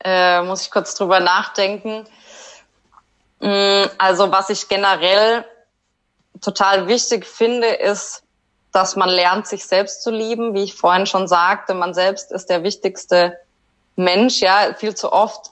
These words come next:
äh, übergeht man speziell als Frau seine eigenen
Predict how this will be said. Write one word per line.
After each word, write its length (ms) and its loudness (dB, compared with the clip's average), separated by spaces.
äh, 320 2
übergeht 460 -2
man 100 -2
speziell 460 -2
als 240 -2
Frau 600 2
seine 580 0
eigenen 760 -2